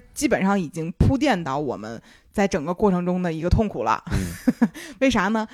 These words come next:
Speaker 1: 是这样，就是这一次比赛之前，我不是腿伤了吗？但是呢，我还是坚持上战场了。然后怕呢，就觉得自己其实没有很严重，是吧？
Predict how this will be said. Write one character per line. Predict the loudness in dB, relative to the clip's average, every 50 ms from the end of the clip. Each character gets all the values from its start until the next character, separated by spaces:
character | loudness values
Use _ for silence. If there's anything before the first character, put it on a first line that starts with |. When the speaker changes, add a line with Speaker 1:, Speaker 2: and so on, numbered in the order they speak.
| -16 -10
Speaker 1:
是 | -4 -2 -2
这 | 0 0
样， | 0 0 -2 -2 -4
就 | -4 -2 -2
是 | -2 -2 -2
这 | -2 0 0 0
一 | 0 0
次 | -2 -6
比 | -6 -6 -6 -4
赛 | -2 -2 -2 0
之 | -2 -4
前， | -4 -4 -4 -4 -4 -2
我 | -4 -4 -2
不 | -2 0
是 | 0 0 0
腿 | 0 -4 -6 -6 -4
伤 | -4 -2 -2 -2 -2 -2
了 | -2 -4
吗？ | -4 -8 -12 -16 -20 -20 -20 -18 -2
但 | 2 2 2 4
是 | 4 2
呢， | 0 0 0 0
我 | 0 0 -2
还 | -2 0 0 0
是 | 0 0 0 0
坚 | 2 2 2 2
持 | 2 0 -2
上 | -2 -2 -2 0
战 | 0 0
场 | 0 -2 -2 -2
了。 | -2 -2 -2 -4 -6 _ _ _ _ -20 _ _
然 | 0 2 2
后 | 2 4
怕 | 2 2 2 2 2 2
呢， | 2 0 -2 -4 -4
就 | -2 -2 -2
觉 | -2 -2 -2 0 0
得 | 0 -2
自 | -2 -2 -4 -4
己 | -4 -4 -6 -6 -6 -8 -10 -12 _ _ -20 -16
其 | -10 -4 -2 -2
实 | -2 -2 -2 -2 -2 0 2 2 2 4 2 2
没 | 2 0 -2 -2 0
有 | 2 2 2
很 | 2 0 -2 -2
严 | -2 -4 -6 -4 -4
重， | -2 -2 -2 -4
是 | -6 -8
吧？ | -8 -10 -10